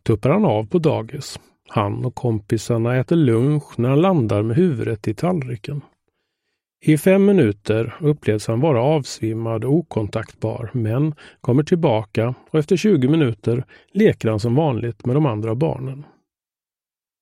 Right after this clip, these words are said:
Edvin kontrolleras på den barnmedicinska avdelningen vid länssjukhuset Ryhov, men man hittar inget fel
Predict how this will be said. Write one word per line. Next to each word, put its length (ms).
Edvin 600
kontrolleras 880
på 120
den 160
barnmedicinska 920
avdelningen 920
vid 160
länssjukhuset 880
Ryhov, 440
men 480
man 180
hittar 300
inget 240
fel 340